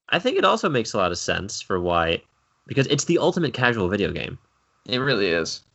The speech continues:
Speaker 1: It's the ultimate casual video game. Like,
Speaker 2: Obviously, you have
Speaker 1: milit-
Speaker 2: the, you have the competitive side, but
Speaker 1: Yeah, but that's not really as, as
Speaker 2: you kinda,
Speaker 1: big.
Speaker 2: you kinda
Speaker 1: As
Speaker 2: go out of your way to find the competitive players.
Speaker 1: Yeah, I mean, you have, you know, FaZe Clan, all the trick shotting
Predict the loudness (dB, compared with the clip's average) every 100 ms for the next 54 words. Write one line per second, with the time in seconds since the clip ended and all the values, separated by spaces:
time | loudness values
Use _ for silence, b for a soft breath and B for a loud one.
0 | _ -6 0 2 4 2 -2 -8 -4 -4
1 | -2 -2 -2 -2 -4 -6 -10 _ _ 4
2 | 6 8 6 4 -4 -8 -4 -2 -4 2
3 | 2 4 0 0 2 0 2 2 2 -2
4 | _ _ _ 4 4 6 6 6 6 6
5 | 6 4 6 6 6 2 -6 -12 _ -4
6 | 2 6 6 4 -2 _ -8 0 0 2
7 | 4 4 4 2 4 6 4 0 -6 -4
8 | -2 -2 -6 -10 -12 -6 -4 -6 -6 -4
9 | -4 -4 -12 _ _ _ -8 4 6 6
10 | 4 0 0 4 4 6 4 0 -6 -2
11 | -2 -4 -2 2 2 0 -4 -2 -2 -2
12 | -4 -2 -2 2 2 2 -2 -8